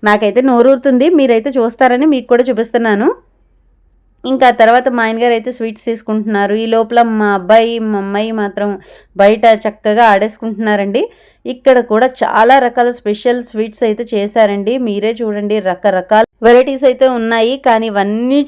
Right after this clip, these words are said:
చూస్తుంటే మాత్రం రోజు మొత్తం కూర్చొని స్వీట్స్ తినేయాలనిపించేంత ఇష్టంగా ఉంది. కానీ ఏంటంటే, ఇవన్నీ కూడా తినలేం కదండి. So అందుకని ఏంటంటే,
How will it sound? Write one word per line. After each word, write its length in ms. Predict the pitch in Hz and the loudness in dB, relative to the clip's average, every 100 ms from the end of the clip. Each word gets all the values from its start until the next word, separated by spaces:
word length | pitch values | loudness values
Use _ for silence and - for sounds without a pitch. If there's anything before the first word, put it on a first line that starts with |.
| 269 | -2
చూస్తుంటే 460 | 240 - 262 262 | -4 -2 0 0
మాత్రం 480 | 254 233 226 247 240 | 0 -2 -4 -4 -2
రోజు 300 | 208 220 226 | 0 0 0
మొత్తం 400 | 254 247 - 277 | -4 -6 0 0
కూర్చొని 320 | 262 254 262 | 0 -4 -6
స్వీట్స్ 380 | 262 233 220 - | -4 -6 -6 -6
తినేయాలనిపించేంత 1800 | 247 233 226 226 226 226 220 214 220 220 214 220 208 208 208 190 175 156 _ _ - | -4 0 2 2 0 -4 -6 -8 -8 -8 -6 -4 -4 -2 0 2 2 -2 _ _ -6
ఇష్టంగా 520 | 226 - 254 254 254 | -6 0 0 2 2
ఉంది. 420 | 240 226 226 262 | 2 0 0 -2
కానీ 440 | 359 262 240 269 269 | 0 0 0 0 -4
ఏంటంటే, 360 | 247 247 240 | -4 -4 -2
ఇవన్నీ 500 | 262 240 233 240 262 | -2 0 -2 -2 -4
కూడా 220 | 262 247 247 | 0 0 0
తినలేం 460 | 247 233 233 240 | 0 0 0 0
కదండి. 360 | 233 220 226 262 | 0 -2 -2 -4
So 160 | 302 | -2
అందుకని 480 | 247 220 220 233 240 | -2 -2 -2 -2 -2
ఏంటంటే, 760 | 240 226 220 233 262 247 208 | -4 -6 -4 0 2 2 2